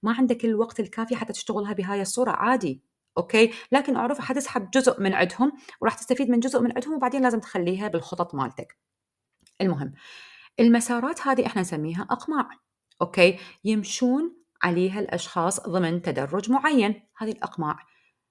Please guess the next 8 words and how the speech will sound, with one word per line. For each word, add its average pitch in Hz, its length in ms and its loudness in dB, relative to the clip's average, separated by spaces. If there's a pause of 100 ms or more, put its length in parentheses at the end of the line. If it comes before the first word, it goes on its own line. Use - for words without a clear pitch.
(200)
يعني 151 800 -4
بالرغم 196 260 -2
من - 80 0
إنه 160 180 -4
أنا 165 100 -2
صار 175 280 0
لي 170 120 0
سنوات 147 680 -4